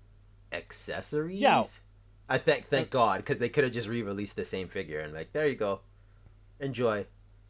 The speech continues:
Speaker 2: Uh, I don't know. I might, I might pass on those two and get Ralph and Burns. And
Speaker 1: Oh.
Speaker 2: maybe circle back down the road.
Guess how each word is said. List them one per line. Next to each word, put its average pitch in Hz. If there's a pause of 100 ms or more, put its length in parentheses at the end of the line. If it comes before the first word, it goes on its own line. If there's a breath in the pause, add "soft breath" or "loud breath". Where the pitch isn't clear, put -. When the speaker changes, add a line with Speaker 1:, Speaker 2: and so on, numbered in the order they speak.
(500)
Speaker 2:
Uh, 123
I 139
don't 127
know. 104
I 127
might, 175 (680 soft breath)
I 160
might 240
pass 175
on 147
those 123
two 95 (720 soft breath)
and 127 (880)
get 147
Ralph 120
and 101
Burns. - (1000 soft breath)
And 131
Speaker 1:
Oh. -
Speaker 2:
maybe 180
circle 170
back 127
down 107
the 95
road. 95